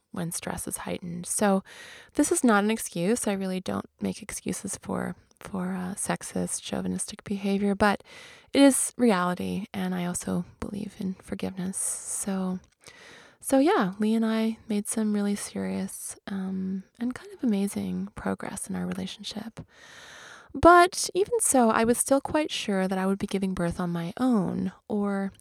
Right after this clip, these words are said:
as I mentioned or alluded to in previous podcasts and, and previous blog posts, I thought I might end up giving birth at the annual New Brunswick Women's Summit, which, as I mentioned earlier,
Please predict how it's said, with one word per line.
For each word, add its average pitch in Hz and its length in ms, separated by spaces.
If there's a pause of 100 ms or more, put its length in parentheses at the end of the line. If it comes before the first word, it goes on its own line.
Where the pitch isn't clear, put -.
as 202 100
I 190 80
mentioned 185 460
or 180 100
alluded 180 360
to - 140
in 180 120
previous 190 440
podcasts - 680
and, 190 340
and 208 140
previous - 380
blog 208 280
posts, - 440 (420)
I 262 120
thought 294 200
I 359 80
might 277 200
end 220 140
up 202 200
giving 196 260
birth 175 320
at 208 60
the - 140
annual 175 500
New 208 60
Brunswick 180 540
Women's 349 300
Summit, 180 340
which, 196 360 (760)
as 202 120
I 190 80
mentioned 185 340
earlier, 202 400